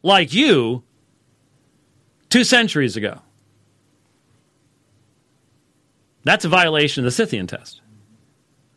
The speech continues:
Direct, clear, unambiguous. And there's, there's no way out of that kind of a situation. You've,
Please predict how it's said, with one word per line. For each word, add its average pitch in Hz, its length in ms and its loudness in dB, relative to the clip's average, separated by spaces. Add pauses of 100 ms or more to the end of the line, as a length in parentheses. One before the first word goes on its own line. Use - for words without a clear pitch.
(140)
Direct, 165 340 2
clear, 214 420 2 (500)
unambiguous. 190 640 -2 (2750)
And 180 120 2
there's, 190 320 0 (960)
there's 165 320 0
no 202 220 4
way 185 560 0 (400)
out 196 320 0
of 123 460 -4 (1500)
that 160 240 0
kind 135 380 0
of 139 80 -4
a 151 60 0
situation. 151 720 -8 (400)
You've, 123 500 -4